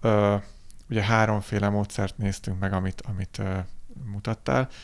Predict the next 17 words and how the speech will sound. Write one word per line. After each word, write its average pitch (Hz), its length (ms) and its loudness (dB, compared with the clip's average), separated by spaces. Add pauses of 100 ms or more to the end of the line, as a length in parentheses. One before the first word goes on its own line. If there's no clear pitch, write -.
hogyha 113 260 0
mondjuk 110 240 2
mantrát 104 380 4
gyakorlunk, 139 560 2
akkor 113 280 0
lehet-e 113 580 2
ugyanaznap, 104 800 2
ö, 101 260 2 (580)
azt - 280 -2
az 104 120 4
egyhorgonyos, 101 960 2
ö, 104 160 0
kérdéses, 101 840 0
ö, 110 140 -2
gyakorlást 107 600 0
is 110 160 -2
csinálni, 110 640 2